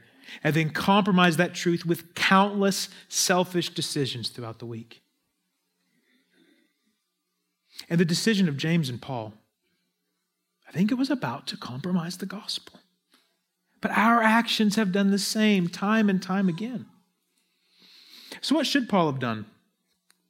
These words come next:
I mean, it's hard to look back and say, right? Again, we don't want to be <laughs> backseat drivers telling Paul what to do. But maybe, maybe Paul should have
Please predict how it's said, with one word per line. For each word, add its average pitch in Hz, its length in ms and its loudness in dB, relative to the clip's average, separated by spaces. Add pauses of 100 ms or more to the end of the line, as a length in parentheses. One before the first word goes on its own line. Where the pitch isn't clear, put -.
(920)
I - 140 -8
mean, 185 60 2
it's 185 120 -2
hard 233 200 2
to 185 60 2
look 151 180 -2
back 117 260 0
and 101 120 -10
say, - 120 -14 (540)
right? 143 100 -6
Again, 156 240 0
we 160 80 2
don't 202 200 0
want 202 100 2
to 190 60 2
be 170 140 2
<laughs> 147 140 -6
backseat 143 500 -2
drivers 120 420 -4
telling 143 280 -8
Paul 127 260 -4
what 127 180 -8
to 135 80 -16
do. - 280 -12 (2000)
But 180 380 0
maybe, 220 640 2 (1300)
maybe 277 300 6
Paul 220 280 2
should 214 180 0
have 196 120 0